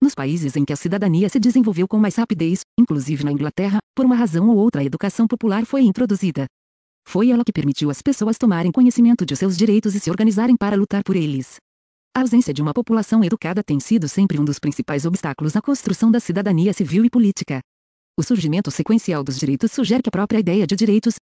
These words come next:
e, portanto, a própria cidadania, é um fenômeno histórico. O ponto de chegada, o ideal da cidadania plena, pode ser semelhante, pelo menos na tradição ocidental dentro da qual nos movemos. Mas os caminhos são distintos e nem sempre seguem linha reta.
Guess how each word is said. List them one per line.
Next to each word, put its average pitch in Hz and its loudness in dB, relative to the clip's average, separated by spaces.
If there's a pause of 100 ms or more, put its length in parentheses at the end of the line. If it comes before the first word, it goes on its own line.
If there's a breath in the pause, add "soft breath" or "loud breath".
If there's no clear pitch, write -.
e, 170 2 (180)
portanto, 180 0 (140)
a - -4
própria 202 -2
cidadania, 175 -2 (160)
é 151 0
um 139 -2
fenômeno 160 2
histórico. 165 -2 (600)
O 175 -4
ponto 160 -2
de 139 -4
chegada, 180 -4 (160)
o - 2
ideal 214 2
da 233 0
cidadania 185 0
plena, 185 0 (160)
pode 151 -2
ser 240 -2
semelhante, 147 -2 (180)
pelo 262 2
menos 240 4
na 226 2
tradição 156 -2
ocidental 214 2
dentro 156 -2
da 143 -6
qual 202 0
nos 226 2
movemos. 165 0 (580)
Mas 254 0
os 233 0
caminhos 185 0
são 220 0
distintos 202 2
e 220 6
nem 220 6
sempre 240 0
seguem 233 2
linha 208 4
reta. 165 -4